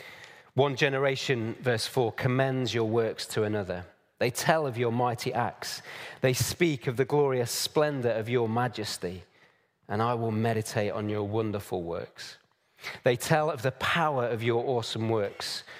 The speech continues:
and I will proclaim your great deeds. They celebrate your abundant goodness and joyfully sing of your righteousness. The Lord is gracious and compassionate, slow to anger,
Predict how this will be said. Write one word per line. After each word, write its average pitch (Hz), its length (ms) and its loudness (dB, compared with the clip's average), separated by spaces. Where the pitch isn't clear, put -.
and 123 120 4
I 143 180 2
will 131 120 0
proclaim 123 540 0
your 110 180 0
great - 320 0
deeds. 98 500 -4
They 110 120 2
celebrate 127 680 2
your 123 220 2
abundant 135 540 0
goodness 110 520 -2
and 123 200 0
joyfully 143 640 0
sing 147 600 0
of 113 100 -2
your 117 240 2
righteousness. 117 920 -4
The 104 100 -2
Lord 110 400 0
is 98 160 -4
gracious 95 840 -4
and 98 140 -6
compassionate, - 800 -8
slow 107 520 -2
to 98 220 -4
anger, 82 360 -4